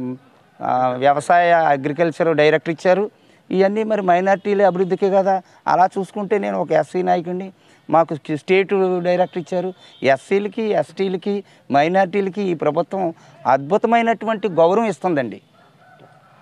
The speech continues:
కాలనీలో అభివృద్ధి కార్యక్రమానికి మేమంతా వచ్చాం, మా వైఎస్ఆర్ కుటుంబ సభ్యులు, ఇక్కడ అంతా ఉన్నవాళ్ళం అంతా కూడా మరి జగనన్న అభిమానులు. ఇది, ఇది సందర్భం కాదు, కానీ సందర్భంగా చెప్పవలసినటువంటి మాట వచ్చింది.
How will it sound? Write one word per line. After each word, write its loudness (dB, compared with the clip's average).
కాలనీలో 0
అభివృద్ధి -6
కార్యక్రమానికి -4
మేమంతా -6
వచ్చాం, -4
మా -4
వైఎస్ఆర్ -4
కుటుంబ -10
సభ్యులు, -6
ఇక్కడ -10
అంతా -6
ఉన్నవాళ్ళం -4
అంతా -6
కూడా -2
మరి -4
జగనన్న -4
అభిమానులు. -4
ఇది, -8
ఇది -6
సందర్భం -2
కాదు, 0
కానీ 0
సందర్భంగా -2
చెప్పవలసినటువంటి -6
మాట -6
వచ్చింది. -10